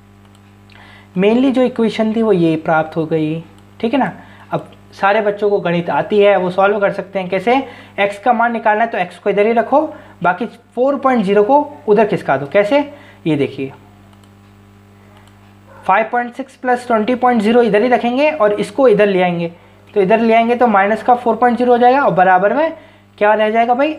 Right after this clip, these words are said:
X रह जाएगा, ठीक है। अब इसको solve करेंगे तो X का मान कितना आ जाएगा, किसके बराबर आएगा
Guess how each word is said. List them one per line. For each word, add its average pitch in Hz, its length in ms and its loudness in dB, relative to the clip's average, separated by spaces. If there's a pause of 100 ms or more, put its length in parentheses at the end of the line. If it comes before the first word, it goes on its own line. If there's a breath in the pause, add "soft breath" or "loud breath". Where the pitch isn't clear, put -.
(120)
X 190 280 -2
रह 156 140 -2
जाएगा, 135 240 -8
ठीक 294 220 -2
है। 220 180 -2 (220 loud breath)
अब 180 120 0
इसको 196 180 -4
solve 220 300 0
करेंगे 233 280 0
तो 240 100 -4
X 208 220 -4
का 247 100 2
मान 240 160 2
कितना 247 240 -2
आ 247 40 4
जाएगा, 226 300 2
किसके 208 300 -2
बराबर 240 300 4
आएगा 240 280 4